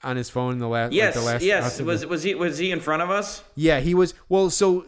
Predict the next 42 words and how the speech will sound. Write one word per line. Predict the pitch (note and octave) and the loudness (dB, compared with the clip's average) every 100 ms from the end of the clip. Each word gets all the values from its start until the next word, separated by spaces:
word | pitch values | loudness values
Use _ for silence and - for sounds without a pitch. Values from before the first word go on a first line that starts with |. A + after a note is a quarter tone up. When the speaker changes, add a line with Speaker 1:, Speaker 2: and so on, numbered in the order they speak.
| - | -12
Speaker 1:
they | D3 D#3 D#3 G3 | -18 -8 0 0
were | B3 A3 | 0 -2
to | D#3 - F3 | -4 -2 0
your, | D#3+ D3+ F3+ F3 D#3 C#3+ - | 2 0 2 2 0 -2 -6
so | C#3 E3 D3+ | -6 -2 0
I | C3+ | 0
was, | E3 D#3+ - D3 | 0 -2 -6 -12
Jack | B2+ D#3+ D#3 | -2 -2 0
was | D#3+ - | -6 -4
to | D#3+ | -6
my | C#3+ C#3 | -4 -4
right, | A#2+ A#2 A2 A#2+ - - - - - | -4 -4 -4 -8 -14 -20 -20 -20 -10
and | B2+ | -4
then | C3 C3 | -2 -2
if | B2+ | -4
you | C3+ | -2
go, | C#3+ D3 | 2 2
like, | C#3 C3 | 2 0
right | C3+ D3 | -2 -2
in | |
front | C#3 D3+ C3+ | -4 -4 -4
of | A2 | -4
Jack, | B2 B2 A#2+ - | -2 -2 -2 -6
I | |
think, | A2+ - B2+ A#2 - - _ _ _ | -12 -8 -8 -10 -18 -20 _ _ _
uh, | A#2 A2 A2 | -2 -2 0
there | A#2+ | 0
was | A#2+ | -2
an | A#2+ B2+ | -2 -6
empty | B2 B2 | -6 -8
seat, | - C3 | -6 -2
but | A2+ | -2
right | A#2 B2+ C3+ | 0 -2 -2
to | C3+ | -6
the | A#2 A2+ A2+ | -6 -8 -8
l-, | B2 B2 - | -10 -12 -16
right | - B2+ C3+ B2 | -10 -2 -2 -2
of | G#2+ | -4
that | B2 C#3 | 0 0
was | C3 A#2+ | 0 -2
a | |
woman, | B2+ A#2 A2 A2 C3 | -2 -2 -2 -4 -6